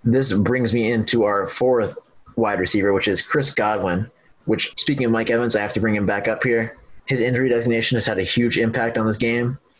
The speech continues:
If Evans sits, Marshawn Lattimore is gonna be put on Chris Godwin, and he's gonna get the Lattimore treatment, which makes it a little difficult. He's gonna get probably more volume,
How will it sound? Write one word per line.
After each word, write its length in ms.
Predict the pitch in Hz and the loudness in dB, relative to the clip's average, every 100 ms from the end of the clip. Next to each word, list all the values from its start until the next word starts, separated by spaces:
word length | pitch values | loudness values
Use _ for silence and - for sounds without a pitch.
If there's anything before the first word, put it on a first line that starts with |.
| - | -4
If 180 | 117 - | -4 -2
Evans 460 | 110 120 139 113 | -2 0 0 2
sits, 520 | - 127 165 - - - _ | 2 0 0 -2 -4 -8 _
Marshawn 320 | 101 113 127 113 | -2 0 0 0
Lattimore 480 | 117 123 113 104 | 0 0 0 0
is 80 | 95 | 0
gonna 160 | 113 101 | -2 -2
be 120 | 98 | -2
put 180 | - 113 | 0 0
on 200 | 101 95 | 0 -2
Chris 200 | 107 - | -2 0
Godwin, 520 | 101 110 101 95 92 | 0 2 2 0 0
and 180 | 85 104 | 0 0
he's 140 | 95 101 | 0 0
gonna 140 | 95 | 0
get 160 | 95 98 | 0 0
the 60 | |
Lattimore 360 | 101 110 101 92 | 0 0 0 0
treatment, 480 | - 85 90 87 - _ _ - | 0 0 0 -2 -6 _ _ -4
which 1300 | 95 92 - - - - - - - - - - - - | 0 0 0 -2 -2 -4 -6 -4 -2 -2 -2 -4 -4 -2
makes 300 | 117 117 - | -2 0 0
it 60 | |
a 20 | 110 | 2
little 300 | 120 135 113 | 2 2 2
difficult. 720 | 135 135 127 127 113 113 - _ | 0 0 0 2 2 2 -2 _
He's 140 | 110 95 | -4 0
gonna 180 | 113 107 | 0 0
get 400 | 85 101 - - - | 2 2 0 -2 -6
probably 240 | 135 123 | -2 2
more 240 | 117 131 | 2 2
volume, 420 | 123 120 113 104 | 2 0 0 0